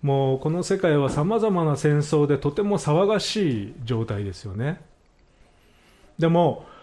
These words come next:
最も深刻な戦争は、それは神様と人との戦争です。アダム以来、ずっと続いている戦争ですね。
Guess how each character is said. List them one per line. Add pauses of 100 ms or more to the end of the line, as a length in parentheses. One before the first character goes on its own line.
(140)
最
も
深
刻
な
戦
争 (1040)
は、 (720)
そ
れ
は (600)
神
様
と
人
と
の
戦
争
で
す。 (1800)
ア
ダ
ム
以
来、 (580)
ず
っ
と
続
い
て
い
る
戦
争
で
す
ね。